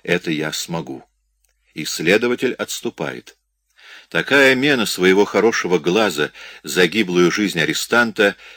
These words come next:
не подходит ему. Теперь он изматывает Тенну карцерами, чтоб обессилить. Потом инсценирует, что женщина, кричащая от боли в соседнем кабинете, жена Тенно,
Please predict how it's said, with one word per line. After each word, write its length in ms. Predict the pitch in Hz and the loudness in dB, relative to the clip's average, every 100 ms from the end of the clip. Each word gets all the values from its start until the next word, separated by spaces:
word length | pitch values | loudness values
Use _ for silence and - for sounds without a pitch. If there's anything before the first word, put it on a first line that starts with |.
| _ | _
не 160 | 85 101 | -4 -2
подходит 680 | 110 - - 101 78 73 | -2 -4 -2 0 0 -6
ему. 420 | - 71 69 62 - _ _ _ _ _ _ _ - _ | -8 -8 -8 -14 -20 _ _ _ _ _ _ _ -20 _
Теперь 400 | 90 - 117 120 | -8 4 4 4
он 240 | 107 113 107 | 2 0 0
изматывает 800 | 90 82 110 110 98 98 92 - | -2 0 -2 0 2 2 0 0
Тенну 380 | 104 104 98 | 2 2 -2
карцерами, 800 | 90 101 98 - - 80 71 65 - - - | -4 0 0 -2 -6 -4 -6 -8 -16 -20 -14
чтоб 300 | - 87 90 | -6 -4 -2
обессилить. 800 | 87 82 - - 80 67 - - _ _ - - | -4 -4 -6 -4 -6 -6 -12 -20 _ _ -20 -6
Потом 460 | 82 107 117 117 107 | 0 4 4 4 -2
инсценирует, 960 | 98 - - 95 117 113 107 98 - - - _ _ | -4 -4 -2 0 2 4 4 2 -4 -20 -20 _ _
что 280 | - - 95 | -10 0 2
женщина, 680 | 98 123 113 - 92 80 76 | 4 2 2 -2 -2 -2 -2
кричащая 840 | 85 85 - 104 - - 95 87 | -2 -2 2 2 0 -2 2 4
от 300 | - 90 82 | 4 0 -4
боли 320 | 67 98 101 87 | 0 4 4 2
в 80 | |
соседнем 560 | - 87 - 101 90 82 | -2 -2 0 -2 -2 -6
кабинете, 680 | - 85 80 98 98 90 78 - - | -4 -2 0 0 0 -2 -4 -6 -16
жена 440 | 80 87 85 113 117 | -6 -2 2 2 2
Тенно, 540 | - 92 80 69 64 | 0 0 0 -8 -14